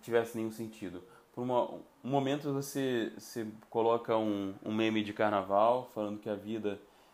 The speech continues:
é sensacional, no outro você fala de política e fala que tá tudo errado e o mundo vai acabar. É, essa falta de coerência no discurso atrapalha muito e entra na questão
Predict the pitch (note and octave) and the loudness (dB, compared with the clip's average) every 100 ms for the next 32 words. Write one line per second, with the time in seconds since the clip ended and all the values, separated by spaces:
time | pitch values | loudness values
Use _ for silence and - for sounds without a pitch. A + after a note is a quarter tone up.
0 | _ G#2+ A2+ A2 A2 A2 G#2+ G2+ A2 A#2+ | _ -8 -6 -4 -6 -4 0 2 2 0
1 | - - _ B2+ C3 C3+ C#3+ C#3+ C3 C3 | -10 -20 _ -6 0 0 0 -2 -6 -6
2 | A#2+ A#2+ A#2 A2+ A2 G#2+ G#2+ - A#2+ A2+ | -2 4 6 6 4 2 -4 -8 -6 -6
3 | B2 - C#3 C3 - A#2 A2+ A#2 A2 A2 | -8 -10 -10 -10 -12 -14 -8 2 4 4
4 | A2 A2 A2+ G#2+ A2+ G#2+ A2+ G#2+ G2+ G#2 | 0 -4 -8 -4 -4 -4 -4 -4 2 4
5 | A2 A2+ A2 G#2+ G#2+ G#2+ A2 A2 A2 F#2 | 4 0 -4 -2 -2 -2 -2 -2 -4 -4
6 | F2 - _ _ - - - - - - | -6 -10 _ _ -20 -20 -20 -20 -20 -18
7 | - G2+ G2 F#2+ - - _ - A2 C#3+ | -8 -4 -2 -4 -10 -20 _ -2 -2 0
8 | D#3 C#3+ - C#3 E3 D3 A2+ A2+ G#2+ - | -4 -4 8 8 8 0 -4 -2 -2 0
9 | B2 G#2+ B2 D3 - A2 G2+ G2+ F#2+ G2+ | 2 2 0 -4 -8 -8 -8 -10 -12 -20
10 | - A2+ A2 A2+ A2 G#2+ A2+ A#2+ A#2 G#2+ | -12 -12 -10 -8 -4 -2 -2 -4 -6 -8
11 | G2 - - - - - A2+ C3 D3 C#3+ | -10 -14 -20 -20 -20 -4 0 0 2 0
12 | C3+ C3 B2+ - C3+ C3+ | 0 -2 -8 -4 -4 -2